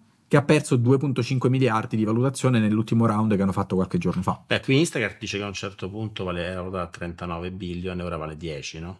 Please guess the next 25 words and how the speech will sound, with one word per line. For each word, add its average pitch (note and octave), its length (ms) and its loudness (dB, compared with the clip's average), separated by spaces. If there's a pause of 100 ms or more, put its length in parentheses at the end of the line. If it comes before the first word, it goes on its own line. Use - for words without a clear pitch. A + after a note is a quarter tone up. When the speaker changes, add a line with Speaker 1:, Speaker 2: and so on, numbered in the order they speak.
(140)
Speaker 2:
Quindi D#2 140 -16
ha D2 60 -14
Speaker 1:
Sì, A2 120 4
Speaker 2:
perso - 220 -6
un D2+ 140 -6
Speaker 1:
esatto. E2+ 220 2
Speaker 2:
botto. D#2+ 320 -16 (460)
Ok. - 140 -20
Speaker 1:
Quindi G#2 360 6
loro A#2 180 6
hanno G#2 120 2
perso G#2 540 0
tanto, A2 640 2 (300)
eh, F2 480 2
ovviamente G2 420 2
qua F2+ 100 2
c'è - 140 -2
il G#2+ 100 0
paywall, F#2 580 4 (220)
vabbè, - 280 -6 (260)
ehm, E2 920 0 (1400)
tanto E2+ 320 -2
tolgo D#2 300 -8
lo - 80 -10
sharing. A2+ 500 2